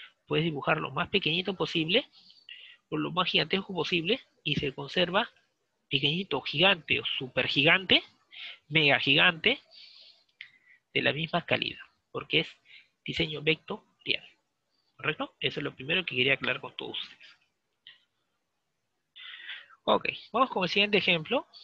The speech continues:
Miren, vamos a tomar acá la herramienta círculo. Vamos a crear un elixir. Bien, este elixir le voy a poner un color de relleno diferente. Ese de acá que se llama amarillo fuerte. Ya está. Ok, tengo una medida.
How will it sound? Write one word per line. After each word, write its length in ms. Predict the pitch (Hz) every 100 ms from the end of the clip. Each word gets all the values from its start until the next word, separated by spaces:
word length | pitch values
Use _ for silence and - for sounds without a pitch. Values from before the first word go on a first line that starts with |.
| -
Miren, 220 | 165 247 - -
vamos 200 | 160 165
a 40 |
tomar 280 | 165 160 165
acá 180 | 160 160
la 60 | 160
herramienta 400 | 151 151 156 156
círculo. 560 | - 156 - 196 294 _ - - _ _
Vamos 180 | 156 156
a 20 |
crear 200 | 147 151
un 340 | 151 147 143 151 _ -
elixir. 460 | 139 143 - - - - - - - -
Bien, 200 | 185 277 _ _ _ - - _ -
este 160 | -
elixir 480 | 247 269 - 294 349 - _
le 100 | 170
voy 80 | 180
a 40 | 175
poner 260 | 170 175
un 120 | 175 175
color 320 | 180 147 160
de 100 | 156
relleno 360 | - 123 -
diferente. 440 | 147 135 - - -
Ese 220 | 151 -
de 40 | 151
acá 220 | - 202
que 100 | 143
se 100 | -
llama 160 | 160
amarillo 400 | 156 147 165 170
fuerte. 380 | - - - - - - _
Ya 100 | -
está. 180 | - - - _ _ _ - - - - - - _ _ _ _ _ _ _ -
Ok, 140 | 185 294 330 - - -
tengo 180 | 160
una 140 | 160 156
medida. 440 | 151 196 220 277